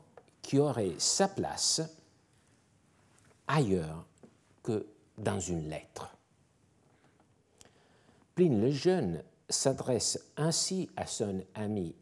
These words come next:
Acilius pour le tenir au courant de la nouvelle à la une.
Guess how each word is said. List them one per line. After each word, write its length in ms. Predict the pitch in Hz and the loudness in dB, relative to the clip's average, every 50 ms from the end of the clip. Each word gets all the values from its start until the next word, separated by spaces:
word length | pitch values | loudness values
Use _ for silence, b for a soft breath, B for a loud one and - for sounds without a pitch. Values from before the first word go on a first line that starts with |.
| _ _ _ | _ _ _
Acilius 840 | - 104 - - - 90 85 85 85 80 80 85 - - - - 190 208 196 - _ _ _ _ _ _ - - - | -6 -4 -4 -4 -4 -4 -4 -4 -4 -4 -4 -2 -2 -2 -2 -2 -2 -4 -6 -8 _ _ _ _ _ _ -20 -2 2
pour 300 | 139 135 135 127 - - | 2 2 4 2 0 0
le 140 | 107 107 110 | 0 0 0
tenir 540 | - - 127 131 147 151 123 95 85 80 - - - _ - | 0 -2 -2 -2 -2 -2 -2 -2 -2 -6 -10 -16 -20 _ -6
au 80 | 110 107 | -6 -6
courant 580 | - - 151 156 151 170 180 185 165 131 104 - - - - | -4 -4 -4 -2 -2 -2 -2 -2 -4 -4 -8 -10 -16 -14 -2
de 140 | 90 98 104 | 0 2 2
la 120 | 104 101 | 2 2
nouvelle 560 | 101 104 107 101 95 92 90 80 80 76 - - _ _ _ _ - - - - _ _ _ - | 0 -2 0 2 2 2 2 0 -4 -8 -12 -16 _ _ _ _ -20 -20 -20 -20 _ _ _ -4
à 80 | 117 | -4
la 160 | 90 110 147 | -4 -4 -6
une. 380 | 135 - 69 67 - - - | -8 -10 -12 -14 -14 -16 -18